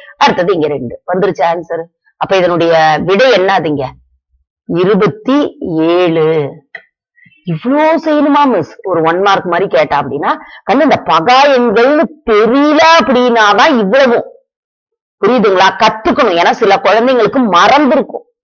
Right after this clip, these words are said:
சில எல்லாருக்கும் அப்படியே எல்லாமே ஞாபகத்துல எல்லாம் இருந்துட்டு இருக்காது. ஒரு recall பண்ணி இதை கத்துக்கிட்டோம். இப்ப டக்குனு போட்டித் தேர்வுல எப்படி miss இதை கண்டுபிடிச்சுக்கிறது அப்படின்னா, உனக்கு மனப்பாடமா தெரியணும். நான் சொன்னேன், இந்த number ஞாபகத்துல இருக்குதுல்ல,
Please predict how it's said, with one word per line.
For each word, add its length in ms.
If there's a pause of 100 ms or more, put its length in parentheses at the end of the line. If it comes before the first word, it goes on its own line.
(640)
சில 200
எல்லாருக்கும் 680
அப்படியே 200
எல்லாமே 340
ஞாபகத்துல 540
எல்லாம் 180
இருந்துட்டு 340
இருக்காது. 300 (220)
ஒரு 220
recall 560
பண்ணி 160
இதை 160
கத்துக்கிட்டோம். 560 (240)
இப்ப 240 (200)
டக்குனு 440
போட்டித் 420
தேர்வுல 320
எப்படி 300
miss 220
இதை 240
கண்டுபிடிச்சுக்கிறது 840 (340)
அப்படின்னா, 220
உனக்கு 340
மனப்பாடமா 840 (100)
தெரியணும். 440 (220)
நான் 180
சொன்னேன், 260
இந்த 140
number 380
ஞாபகத்துல 520
இருக்குதுல்ல, 400